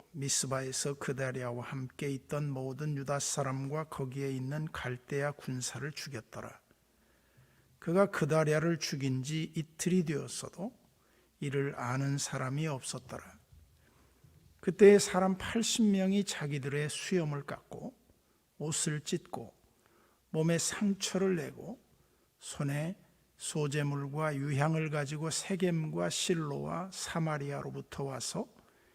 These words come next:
여호와의 성전으로 나아가려 한지라. 느다냐의 아들 이스마엘이 그들을 영접하러 미스바에서 나와 울면서 가다가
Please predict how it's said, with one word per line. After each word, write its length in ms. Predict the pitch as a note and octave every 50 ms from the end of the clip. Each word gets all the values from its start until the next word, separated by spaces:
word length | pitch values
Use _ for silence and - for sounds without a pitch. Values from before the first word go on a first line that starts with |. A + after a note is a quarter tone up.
| _ _ _ _ _ _ -
여호와의 500 | D3+ D3 E3+ F#3 F#3+ G3 G3 G3 G3+ G3+
성전으로 840 | F#3 - - - F#3+ F3 E3 E3 D3+ E3+ E3 D#3+ D#3 D#3+ D#3+ E3 E3+
나아가려 580 | - D#3+ C3+ B2+ B2+ B2+ B2 A#2+ B2+ B2+ C3 C#3+
한지라. 360 | C#3 D#3+ D#3 C3+ - B2 G#2+ - - - _ _ _ _ _ _ _ _ _ _ _ _ _ _ _ _ _ _ _ _ _ _ _ _ _ _
느다냐의 540 | - D3+ E3 E3+ G3+ G#3+ G#3+ G#3+ G#3+ G#3+ G#3+
아들 260 | G#3+ G3+ F#3+ G#3+ G#3+
이스마엘이 720 | G3+ F3+ E3 - - E3+ D#3+ D3 C3+ C3 C3 B2+ F#3+ C4+ - - - - - _ _ _ _ _ _ _ _ _ _ _
그들을 460 | - - C#3+ D3 C#3+ D3+ D3 C#3 B2+
영접하러 800 | C3+ C#3 C#3 C#3 C3+ C3+ C3 D3 D3 C#3 - - - D3 D#3+ D#3+
미스바에서 800 | C3+ C3 C3 C3 - - - C#3+ C3+ C3 C3 C3+ C3+ - - D3
나와 480 | C#3 C3 A#2+ A#2 B2+ C3 C#3+ D3 - -
울면서 760 | E3+ D#3 D#3 D#3+ D#3+ D#3+ D#3+ D#3 D3+ D3+ D3+ - - F3+ F3
가다가 500 | - - - - - - B2 A#2+ D3+ A3